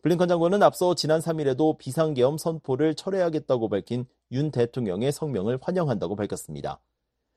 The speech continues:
그러면서 우리는 민주주의와 법치주의라는 공동의 원칙에 기반해 한국 국민과 미한 동맹에 대한 지지를 재확인한다고 강조했습니다.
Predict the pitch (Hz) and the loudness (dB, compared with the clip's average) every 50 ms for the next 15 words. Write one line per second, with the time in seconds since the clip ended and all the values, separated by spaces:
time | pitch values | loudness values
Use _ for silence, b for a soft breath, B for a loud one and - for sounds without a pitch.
0 | _ _ - 139 147 160 156 147 175 160 151 139 139 160 180 185 160 120 117 131 | _ _ 2 4 4 4 4 4 2 2 2 2 0 -2 -2 -2 -2 -2 -4 -4
1 | 143 143 160 147 143 143 139 127 139 151 160 156 - - 110 - _ - - 180 | -2 -4 -4 -2 -2 -2 0 4 4 4 4 4 2 -4 -10 -8 _ -10 -10 -10
2 | 156 151 160 156 135 113 107 123 147 151 - _ - 127 139 151 156 160 165 170 | -8 -6 -4 -2 0 0 -2 -2 -4 -6 -8 _ -8 -8 -4 -2 -2 0 2 2
3 | 156 120 98 107 127 127 - 143 151 139 123 - - - 107 104 98 87 - _ | 2 2 2 0 -2 -4 -4 -2 -2 -2 -2 -4 -6 -6 -4 -4 -4 -8 -12 _
4 | _ _ _ _ _ _ _ _ - 180 196 190 180 185 - - 156 156 151 143 | _ _ _ _ _ _ _ _ -4 -4 -2 0 -2 -2 -2 -2 -2 -2 -2 0
5 | 135 135 156 160 156 127 104 110 120 143 160 160 143 135 127 127 120 110 104 85 | 4 8 8 8 8 6 2 -2 -2 -2 -2 -2 -2 -2 -2 -2 -2 -4 -4 -4
6 | 92 95 110 127 127 120 - 113 101 92 85 92 110 120 120 - - 113 113 123 | -4 -4 -4 -4 -6 -8 -12 -12 -10 -8 -4 -2 -2 -2 -2 -2 -2 0 0 0
7 | - - 165 175 170 156 120 90 78 85 87 101 - 101 101 92 92 90 - - | 0 -2 -6 -4 -2 -2 -2 -2 -4 -6 -6 -6 -6 -6 -6 -4 -4 -6 -8 -8
8 | - 78 71 - 71 - - | -12 -12 -10 -8 -8 -8 -10